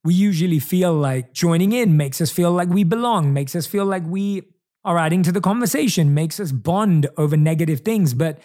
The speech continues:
here's the interesting thing. Can you ever bond over something negative? Unless it's something negative that you went through and got over it with someone, but can you bond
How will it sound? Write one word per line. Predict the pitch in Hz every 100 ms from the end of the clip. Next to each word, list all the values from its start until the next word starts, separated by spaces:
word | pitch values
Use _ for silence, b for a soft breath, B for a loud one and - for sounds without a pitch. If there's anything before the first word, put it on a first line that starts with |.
| b
here's | - 247 233
the | 233
interesting | 202 151 196 170
thing. | 233 165
Can | - 262
you | 320
ever | 302
bond | 151 107 123 147 160 170 -
over | 139 131
something | 147 131 117
negative? | 117 113 123 165 160 _ _ _ 180
Unless | 233 247
it's | 175
something | 196 165
negative | 160 180 156
that | 147
you | 143
went | 139 170 170
through | 147
and | 131
got | 131 139
over | 170 165 127
it |
with | 123 123
someone, | - 135 123 127
but | 135
can | 160
you | 233
bond | 131 123 139 156